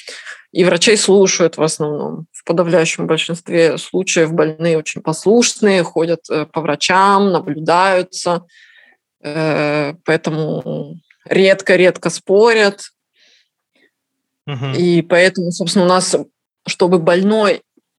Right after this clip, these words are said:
Speaker 1: по собственной инициативе пошёл куда-то делать какой-то, э, анализ, э, ну, практически не бывает такого.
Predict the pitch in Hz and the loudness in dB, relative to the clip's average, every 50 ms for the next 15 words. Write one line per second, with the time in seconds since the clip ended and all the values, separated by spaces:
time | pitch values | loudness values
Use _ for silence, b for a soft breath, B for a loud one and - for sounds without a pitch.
0 | _ _ - - 170 170 - - 196 185 - - - - 180 180 170 170 175 175 | _ _ -4 -4 -4 -2 0 -2 -2 -2 -2 -8 -8 -6 -4 -2 -2 -2 -2 -2
1 | 170 170 - 170 165 170 170 - 196 196 190 180 170 - - 156 156 - - 180 | -4 -2 -2 0 0 0 -2 -2 -2 0 0 0 0 -2 -2 -4 -2 -2 -2 0
2 | 185 175 165 - 170 170 185 185 180 175 - 165 160 156 165 190 185 180 170 170 | 0 -2 -2 -4 -4 -2 0 0 -2 -2 -2 -6 -6 -2 0 0 0 0 -2 -6
3 | - - 156 - - 180 170 170 - 175 165 156 151 - _ _ _ _ _ - | -10 -14 -12 -6 -6 -6 -6 -6 -6 -6 -6 -6 -6 -10 _ _ _ _ _ -12
4 | 165 151 147 151 165 165 160 160 - - - - - - - - _ _ - 170 | -10 -10 -8 -8 -8 -8 -8 -10 -10 -10 -10 -12 -12 -14 -16 -20 _ _ -4 -2
5 | 170 175 180 196 196 196 185 170 165 - - - - - - - - - - - | 0 2 2 4 4 4 4 2 2 0 -2 -6 -8 -8 -8 -8 -8 -10 -12 -14
6 | - 165 175 165 175 _ _ _ _ _ _ _ _ _ _ _ _ _ _ _ | -18 -18 -18 -20 -20 _ _ _ _ _ _ _ _ _ _ _ _ _ _ _
7 | _ - - - - - 160 151 151 147 _ _ _ - 160 160 - 165 156 - | _ -20 -20 -20 -16 -12 -10 -10 -10 -10 _ _ _ -10 -8 -4 -4 -6 -4 -4
8 | - 170 - 170 - - 190 190 190 180 175 196 196 180 190 170 151 147 - _ | -4 -4 -4 -4 -4 0 2 2 2 4 2 2 2 2 2 2 2 0 -2 _
9 | - - _ _ - 147 143 - 147 | -14 -20 _ _ -8 -8 -8 -8 -10